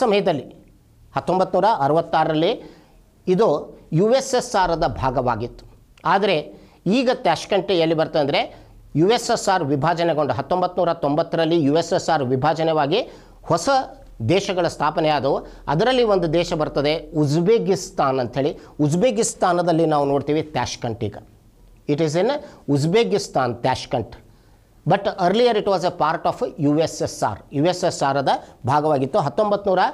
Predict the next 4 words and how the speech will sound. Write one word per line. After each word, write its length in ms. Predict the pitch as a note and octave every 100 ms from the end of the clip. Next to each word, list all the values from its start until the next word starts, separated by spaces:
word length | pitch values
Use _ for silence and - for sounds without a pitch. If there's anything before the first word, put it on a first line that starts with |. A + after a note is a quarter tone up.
| - - - C3+
ಅರವತ್ತಾರರಲ್ಲಿ 680 | F3 G#3+ A3 E3+ D3+ A#2+ - - - _ _ _ _ _ _ _ _ _ _ -
ಅಲ್ಲೇ 200 | D#3 G3 D4 - - - - _ -
ಅವರು 140 | D3+ D3+ D#3+
ತಾಷ್ಕಂತಲ್ಲಿದ್ದಾಗ 840 | D#3+ - A#3 G#3 F3+ D#3 D#3 D3